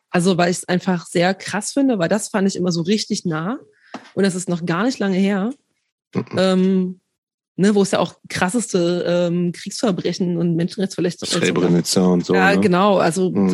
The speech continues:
Speaker 1: richtig krass, äh, auf jeden Fall. Und das fand ich immer echt heftig, so die, auch diese Vorstellung, ne, also das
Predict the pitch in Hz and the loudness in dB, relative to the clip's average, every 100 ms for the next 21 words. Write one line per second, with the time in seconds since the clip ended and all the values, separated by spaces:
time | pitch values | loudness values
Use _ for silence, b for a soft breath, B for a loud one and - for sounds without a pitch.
0 | 190 - 214 - - - _ - - 180 | -2 -8 -12 -14 -20 -20 _ -8 -6 -6
1 | - - 175 170 170 B B B B _ | -8 -4 -2 -2 -6 B B B B _
2 | 180 185 180 185 180 190 190 170 196 - | -4 0 0 0 -2 -2 0 0 -2 -2
3 | 233 202 202 185 190 - 185 202 196 - | -2 -2 -2 -2 -2 -4 -6 -4 -6 -6
4 | _ - 165 165 - 170 175 170 196 208 | _ -10 -8 -8 -8 -6 -6 -4 -4 -2
5 | 196 180 190 190 b b b b b _ | -2 -2 -2 -4 b b b b b _
6 | _ _ _ _ _ _ _ _ _ - | _ _ _ _ _ _ _ _ _ 0
7 | 247 294 226 202 | 2 2 0 -2